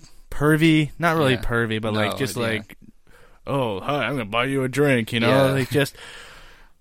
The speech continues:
Speaker 1: I just wanna, like, have a conversation first, right? Um,
Speaker 2: I hate that, and that's one of my biggest, like, uh, I don't know, pet peeves with
Speaker 1: Yeah.
Speaker 2: bar culture, if you can call it that.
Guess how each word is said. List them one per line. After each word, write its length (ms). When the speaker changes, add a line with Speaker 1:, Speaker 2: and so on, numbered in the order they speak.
Speaker 1:
I 80
just 200
wanna, 220
like, 140
have 160
a 40
conversation 640
first, 360
right? 260
Um, 80
Speaker 2:
I 400
hate 500
that, 320
and 200
that's 240
one 140
of 60
my 260
biggest, 480
like, 260
uh, 160
I 120
don't 120
know, 220
pet 260
peeves 480
with 100
Speaker 1:
Yeah. 120
Speaker 2:
bar 180
culture, 500
if 140
you 80
can 140
call 220
it 80
that. 260